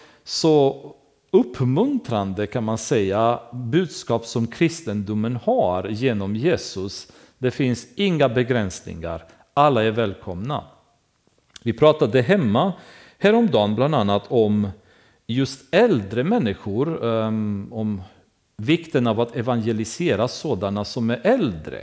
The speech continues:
Alltså, ofta så, så tänker man kanske evangelisation, ungdomar eller de som är i våran ålder och sådär. Och vi diskuterade också vikten av att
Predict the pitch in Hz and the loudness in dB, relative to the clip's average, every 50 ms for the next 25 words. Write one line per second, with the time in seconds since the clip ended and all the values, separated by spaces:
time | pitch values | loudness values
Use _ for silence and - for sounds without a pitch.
0 | - - _ - 113 110 110 - - 143 165 175 175 - - 175 175 165 - - | -14 -16 _ -8 -6 -6 -6 -4 -2 0 0 -2 -2 -2 -2 -2 -2 0 0 2
1 | 151 127 123 117 - - - - - - - - - - - - - - - 139 | 2 4 4 2 0 -6 -20 -20 -20 -20 -20 -20 -20 -20 -20 -20 -16 -6 -2 0
2 | 127 - 156 143 147 - - 113 104 104 104 104 101 - 120 117 110 - 120 107 | 2 4 4 4 4 2 0 2 2 2 2 2 2 0 0 0 0 0 0 0
3 | 101 104 104 104 104 101 - - 120 104 - - 147 131 113 110 107 101 98 98 | 2 2 2 0 -2 -2 -2 -2 -4 -2 0 0 0 2 2 2 2 0 -2 -4
4 | 95 - - 135 139 131 117 104 101 123 123 117 117 117 120 127 123 123 117 101 | -6 -2 0 2 2 2 0 0 0 2 2 2 2 2 2 2 2 2 0 0
5 | 98 98 98 98 90 92 127 127 123 123 123 - 127 113 107 107 107 98 107 120 | -2 -2 -2 -4 -2 0 2 2 2 2 0 -2 -2 0 0 0 0 0 0 0
6 | 117 113 110 110 113 113 117 113 104 92 107 113 131 131 - - 226 208 143 113 | 2 2 0 0 0 0 0 0 -2 -2 -4 -4 -4 -6 -6 -2 2 2 2 4
7 | 113 110 101 123 123 117 127 127 - - - 135 - 185 180 170 151 127 120 135 | 2 0 -2 -4 -4 -4 -6 -8 -6 -6 -6 -2 2 2 4 4 4 2 2 2
8 | 139 143 143 - - 147 120 113 143 160 160 - - - 123 113 117 113 107 107 | 0 0 0 -2 -4 -4 -2 -2 -2 -4 -4 -6 -6 -2 -2 0 0 0 2 2
9 | 113 113 - - - | 0 0 -2 -6 -20